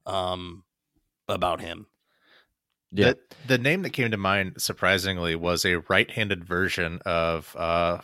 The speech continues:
Speaker 3: Heisman frontrunner Michael Penix. He has a lot of that moxie,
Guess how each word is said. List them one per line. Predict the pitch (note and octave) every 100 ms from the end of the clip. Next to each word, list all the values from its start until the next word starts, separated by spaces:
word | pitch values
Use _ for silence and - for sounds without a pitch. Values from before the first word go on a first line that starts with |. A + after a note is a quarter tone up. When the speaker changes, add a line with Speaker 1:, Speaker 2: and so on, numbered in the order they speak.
| _ -
Speaker 3:
Heisman | F#2+ G#2 G2 G#2
frontrunner | F2 - A2+ A2 F2 F2 F#2 - _ _
Michael | D#2+ G2+ F#2+
Penix. | - F#2+ D#2+ - - - _ _ _ -
He | - A2
has | G#2 - A2+ A2+ A#2+ A#2+ -
a | A2
lot | F#2+ G2 G#2 G#2+
of | A2+ F#2+
that | G2 G2+
moxie, | A2 F2+ F#2 G2+ - - G#2 G2 F#2+